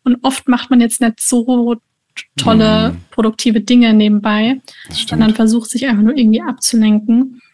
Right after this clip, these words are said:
Speaker 2: Mhm.
Speaker 1: und da wieder bewusst nur essen,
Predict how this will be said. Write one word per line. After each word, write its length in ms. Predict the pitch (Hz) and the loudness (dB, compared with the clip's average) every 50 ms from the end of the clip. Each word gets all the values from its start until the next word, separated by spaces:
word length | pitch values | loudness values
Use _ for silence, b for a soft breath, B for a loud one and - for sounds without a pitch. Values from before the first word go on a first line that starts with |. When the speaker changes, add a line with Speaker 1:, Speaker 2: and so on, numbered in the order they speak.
| _ _ | _ _
Speaker 2:
Mhm. 460 | - 87 82 80 78 78 - 80 82 85 - | -4 -2 -2 -2 -2 -4 -6 -8 -8 -2 0
Speaker 1:
und 180 | 247 220 226 | 0 2 2
da 240 | 226 226 233 240 226 | 2 0 2 2 0
wieder 180 | 233 226 233 226 | 0 0 -2 -2
bewusst 680 | 214 220 208 226 240 247 240 - - - - - _ _ _ _ _ _ _ _ _ _ | -2 -4 -2 -2 -2 0 0 -2 -4 -6 -12 -14 _ _ _ _ _ _ _ _ _ _
nur 440 | 240 233 240 247 262 262 262 262 | 2 4 6 4 4 2 0 -2
essen, 520 | - 233 226 - - 233 214 233 269 262 | -4 -4 -2 -2 0 0 0 0 0 -2